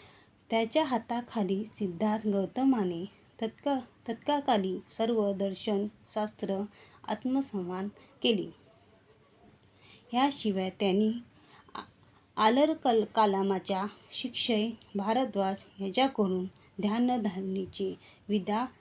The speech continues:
संपादली आणि भारद्वाजाचा आश्रम कपिलवस्तू इथे होता.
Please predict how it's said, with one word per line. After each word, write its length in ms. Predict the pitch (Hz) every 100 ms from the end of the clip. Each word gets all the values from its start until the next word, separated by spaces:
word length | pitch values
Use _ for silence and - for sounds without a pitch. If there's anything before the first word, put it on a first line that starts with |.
| _ _ _
संपादली 800 | 226 190 202 214 220 220 202 196 202 - - - - -
आणि 200 | 202 214
भारद्वाजाचा 1080 | 202 220 262 240 220 190 175 185 170 190 208 -
आश्रम 440 | 202 202 262 262 277 - -
कपिलवस्तू 600 | 226 277 277 220 - 208
इथे 440 | 202 175 202 277 - 240
होता. 280 | 240 180